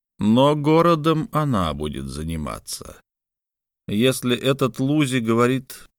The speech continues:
что его братишка должен появиться в Хурнае, пусть послужит приманкой там. Никто не видел, как их взяли?» «Из живых никто не видел?»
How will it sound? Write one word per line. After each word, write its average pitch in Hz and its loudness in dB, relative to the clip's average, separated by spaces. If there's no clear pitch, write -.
что - 0
его 165 6
братишка 117 0
должен 101 0
появиться 98 -2
в - -16
Хурнае, 120 -4
пусть - 0
послужит 175 0
приманкой 151 0
там. 139 -6
Никто 104 0
не 120 4
видел, 151 0
как 170 -4
их 160 -2
взяли?» 147 -2
«Из 107 0
живых 107 0
никто 92 -2
не 165 -4
видел?» 80 -6